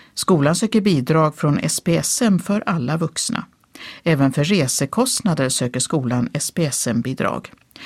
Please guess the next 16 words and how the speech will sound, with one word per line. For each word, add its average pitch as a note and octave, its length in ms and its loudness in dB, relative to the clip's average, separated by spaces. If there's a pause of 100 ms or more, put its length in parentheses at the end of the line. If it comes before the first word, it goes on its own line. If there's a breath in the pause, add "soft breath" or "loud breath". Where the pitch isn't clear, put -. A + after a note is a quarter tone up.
(180 loud breath)
Max - 400 0
åttahundratio D#3 760 0
kronor E3 400 2
per E3+ 300 0
kalenderår C#3+ 760 0
per A#2+ 400 -6
deltagare. C#3+ 760 -4 (600 loud breath)
Endast E3 440 0
en G#3 320 4
person C#3 420 0
i C#3+ 60 0
bilen G3 500 0
har C#3+ 140 -2
rätt C3 300 -8
till - 220 -6
reseersättning. - 840 -4